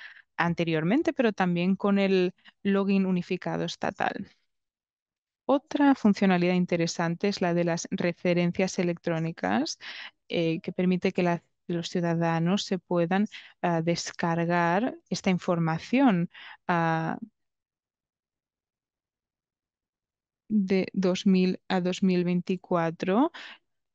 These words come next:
L-, se han descargado ma-, más de cuatro millones de estas referencias que, pues, son, eh,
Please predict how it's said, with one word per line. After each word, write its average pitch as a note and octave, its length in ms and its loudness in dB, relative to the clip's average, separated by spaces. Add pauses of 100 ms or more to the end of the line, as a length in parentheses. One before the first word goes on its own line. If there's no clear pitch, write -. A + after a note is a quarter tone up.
(360)
L-, G3 180 -4 (440)
se - 200 -2
han F3 260 0 (460)
descargado F#3 1080 2
ma-, F3 500 0
más G#3 360 2
de G3 120 -2 (160)
cuatro F#3+ 600 -2
millones F#3+ 640 -2
de F#3 80 -2
estas F#3+ 440 -4
referencias F#3 1400 0 (460)
que, F3+ 400 2
pues, F#3+ 160 -2
son, F3+ 760 0
eh, - 220 -2